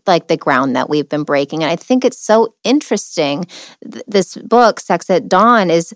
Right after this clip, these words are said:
there's a quote by, um, Stephen Taylor that it completely reevaluates human sexual behavior and gets to the root of many of our social and psychological ills. And I think that's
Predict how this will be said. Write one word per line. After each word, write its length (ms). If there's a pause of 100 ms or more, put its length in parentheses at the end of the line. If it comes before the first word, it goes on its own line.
(380)
there's 380
a 160
quote 500
by, 300
um, 360
Stephen 460
Taylor 460
that 400
it 360 (760)
completely 580
reevaluates 1500 (140)
human 400
sexual 480
behavior 720 (260)
and 140
gets 260
to 80
the 140
root 220
of 100
many 300
of 100
our 120
social 460
and 140
psychological 880
ills. 480
And 100
I 120
think 320
that's 420